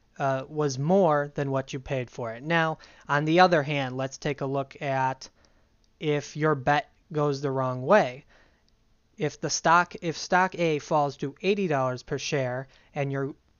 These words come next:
you would rather just let your contract expire. So this is where, when we were saying it's just like insurance, you may not even use it. This is where that comes in handy. Rather than buying,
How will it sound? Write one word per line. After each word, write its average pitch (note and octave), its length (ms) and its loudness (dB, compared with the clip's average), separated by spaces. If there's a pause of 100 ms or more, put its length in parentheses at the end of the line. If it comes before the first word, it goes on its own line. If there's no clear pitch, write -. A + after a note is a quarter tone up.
(120)
you F3 400 2
would D#3+ 280 0
rather E3+ 400 4
just D#3+ 360 -2
let D3 240 2
your E3+ 160 0
contract D3 640 -4
expire. C3 560 2
So D3+ 200 -2
this F3+ 260 0
is G3 120 -4
where, F3 320 2 (440)
when D#3 240 -2
we D#3+ 100 2
were E3 160 4
saying D#3+ 320 0
it's D3 200 -6
just E3+ 260 2
like D#3 180 2
insurance, E3+ 640 -2
you D3+ 160 -2
may D#3 220 2
not E3 240 2
even C#3+ 300 0
use C#3 360 -4
it. A#3+ 240 -2 (360)
This F3 200 4
is F#3 160 0
where E3+ 140 6
that D3 260 2
comes C#3 260 -2
in B2+ 100 -4
handy. C3+ 480 -4 (960)
Rather F#3+ 440 6
than F#3 280 2
buying, F3+ 800 2